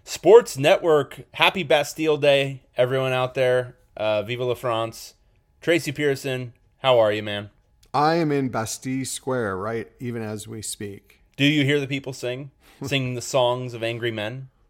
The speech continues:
Speaker 2: Actually, when I was twenty-three, graduated from U C L A, went to Europe, I spent Bastille Day in Bastille Square.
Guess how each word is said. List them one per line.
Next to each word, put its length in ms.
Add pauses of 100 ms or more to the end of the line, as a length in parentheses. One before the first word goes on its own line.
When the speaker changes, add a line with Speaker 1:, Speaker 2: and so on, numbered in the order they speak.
(200)
Speaker 2:
Actually, 320
when 160
I 40
was 140
twenty-three, 640
graduated 500
from 140
U 80
C 120
L 140
A, 160
went 360
to 100
Europe, 600 (140)
I 120
spent 580 (240)
Bastille 880 (240)
Day 480 (800)
in 100
Bastille 480
Square. 480